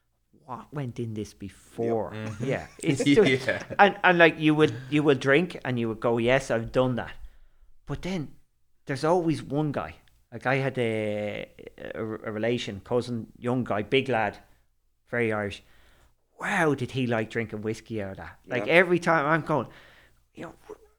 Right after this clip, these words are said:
Speaker 1: where's it been?
Speaker 3: Yeah.
Speaker 1: What's, like, what's in there? You know, obviously whiskey kills everything. So it was,
Speaker 3: Yeah,
Speaker 1: it,
Speaker 3: it's fine.
Speaker 1: it, it is the, it is probably the drink to,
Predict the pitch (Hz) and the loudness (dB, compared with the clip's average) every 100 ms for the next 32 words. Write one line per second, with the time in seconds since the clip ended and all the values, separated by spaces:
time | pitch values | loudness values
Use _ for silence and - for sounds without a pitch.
0 | _ - 370 370 180 - - 269 330 170 | _ -4 0 2 0 -2 -2 2 2 0
1 | 123 - 320 349 - - - 311 202 - | -2 -4 -4 -4 -8 -14 -6 -2 -2 -2
2 | 294 294 202 262 330 262 151 120 123 170 | -4 -2 0 0 4 6 8 6 2 2
3 | 151 - - - 226 185 170 160 170 151 | 0 0 -2 4 6 4 2 2 2 0
4 | 127 160 139 127 117 110 104 101 95 117 | -2 2 4 4 2 0 -6 -10 -8 -2
5 | 127 117 147 143 - - 143 131 156 - | 2 2 2 0 -2 2 2 4 4 6
6 | 160 175 170 180 - 160 170 143 - 151 | 8 8 6 2 2 4 4 4 4 4
7 | 131 127 117 107 117 123 110 - | 4 2 0 -2 -2 -2 -2 -8